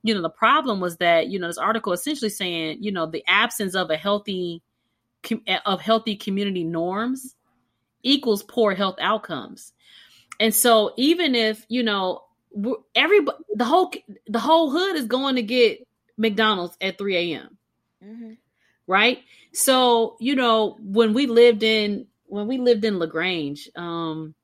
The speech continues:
Speaker 1: back in medical school, you know, there was a farmer's market and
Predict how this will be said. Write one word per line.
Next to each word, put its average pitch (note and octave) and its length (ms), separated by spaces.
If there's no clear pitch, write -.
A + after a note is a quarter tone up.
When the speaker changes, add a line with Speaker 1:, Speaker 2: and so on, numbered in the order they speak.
Speaker 1:
back F3 280
in E3 120
medical F#3+ 320
school, D#3 360
you F#3 160
know, D#3+ 440
there E3+ 100
was D#3+ 160
a D#3+ 60
farmer's E3 440
market - 380
and D#3 580